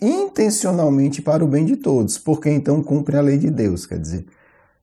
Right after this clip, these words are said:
a, o intencionalmente aqui, ele ajuda a gente a entender muita coisa, porque a moral do Cristo, como a gente sabe, é uma moral que tanto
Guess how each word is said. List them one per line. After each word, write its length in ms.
a, 360
o 120
intencionalmente 840
aqui, 160
ele 100
ajuda 440
a 20
gente 280
a 40
entender 360
muita 300
coisa, 500
porque 300
a 80
moral 340
do 140
Cristo, 420
como 200
a 60
gente 200
sabe, 320
é 60
uma 100
moral 480
que 160
tanto 720